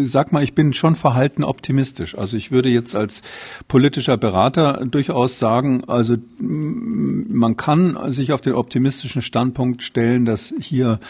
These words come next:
ähm, die Impfungen schon was bewirkt haben und dass man quasi mit einer höheren Inzidenz leben kann. Ähm, ich bin nur dagegen, das,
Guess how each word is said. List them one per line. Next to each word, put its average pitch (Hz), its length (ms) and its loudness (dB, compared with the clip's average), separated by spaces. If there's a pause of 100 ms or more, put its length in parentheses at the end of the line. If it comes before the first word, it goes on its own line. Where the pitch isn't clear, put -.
(320)
ähm, 117 240 0
die 127 140 0
Impfungen 113 440 0
schon 104 200 -2
was 104 160 -4
bewirkt 117 480 -4
haben 143 280 -2
und 117 140 -4
dass 110 180 -4
man 107 280 0 (240)
quasi 110 320 0
mit 113 200 2
einer 104 140 2
höheren 117 400 2
Inzidenz 104 640 -2
leben 117 380 -2
kann. 170 340 0 (460)
Ähm, 113 320 2 (120)
ich - 220 -4
bin 123 140 2
nur 123 100 4
dagegen, 113 480 0
das, 104 340 -4